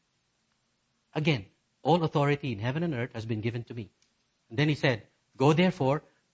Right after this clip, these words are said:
make disciples," right? "Baptizing them in the name of the Father and of the Son and of the Holy Spirit." Oh, by the way, this is a baptistry. Okay? Those of you who have not been baptized yet,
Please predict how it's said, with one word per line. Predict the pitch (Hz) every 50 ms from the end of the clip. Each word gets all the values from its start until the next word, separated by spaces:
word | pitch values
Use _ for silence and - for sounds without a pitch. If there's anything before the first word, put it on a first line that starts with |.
| _
make | - 147 143 -
disciples," | 147 143 - 175 214 208 - 170 107 - - -
right? | 110 123 180 294 - - _ _ _ _ _ _ _ _ _
"Baptizing | - 123 - - 147 147 147 - - 185 185
them | 175 185 185
in | 143 139 127
the | 123
name | 110 117 123 139 170
of | 160 -
the | 160
Father | 131 - 139 131 131 131 139 147 156 - _ -
and | 123 123
of | 117
the | 113
Son | 113 - 135 135 127
and | 123
of | 120 117
the | 113 120
Holy | 123 117 117
Spirit." | - - - 131 110 - _ -
Oh, | 160 147
by | 127 165 185
the | 185 196 190
way, | 131 120 117 113 - _ _ _ _ _ _ _ _ _ _ _ _ _ _ _ _ _ _ _ _ _ _ _ _ _ _ _ _ _ _ _ _ _ _ _ _ _ _ _ _ _ _ _ _ _ _ _ _ _ _ _ _ -
this | 160 160 143 - - - -
is | - 139 - 151
a |
baptistry. | 120 113 135 131 - - - - - - - 98 87 _ _ _ _ _ _ _ _ _ _ _ _ _ _ _ _ _ -
Okay? | 123 113 135 139 156 190 - - _ _ _ _ _ _ _ _ _ _ _ _ _ _ _ _ _ _ _ _ _ _ _ _ _ _ -
Those | 123 147 160 -
of | 196 -
you | 185 185
who | 160 160
have | 143 131
not | 135 151 160 -
been | 156 156 151
baptized | 143 131 - - 139 156 147 - -
yet, | - 180 196 190 -